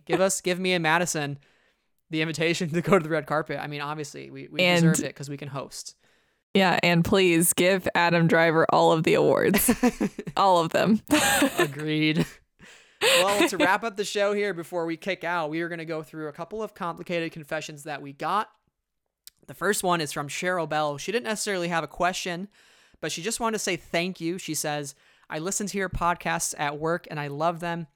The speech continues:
Speaker 1: Madison, you are like the same level imagery knowledge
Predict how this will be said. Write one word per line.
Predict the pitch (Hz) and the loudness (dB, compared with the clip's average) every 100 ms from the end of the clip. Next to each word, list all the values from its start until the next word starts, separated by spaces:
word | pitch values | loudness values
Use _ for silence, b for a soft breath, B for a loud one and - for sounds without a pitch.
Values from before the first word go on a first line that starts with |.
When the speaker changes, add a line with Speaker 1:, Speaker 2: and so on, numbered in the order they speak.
| _ | _
Speaker 1:
Madison, | 147 147 170 - 170 | -6 -4 -4 -4 -4
you | 156 | -2
are | 156 | -2
like | 156 151 | -2 -4
the | 147 | -4
same | - 160 175 185 | -2 0 0 -2
level | - 160 165 156 | -2 0 0 -2
imagery | 156 156 147 151 | -4 -8 -8 -8
knowledge | 147 147 143 139 | -8 -8 -8 -12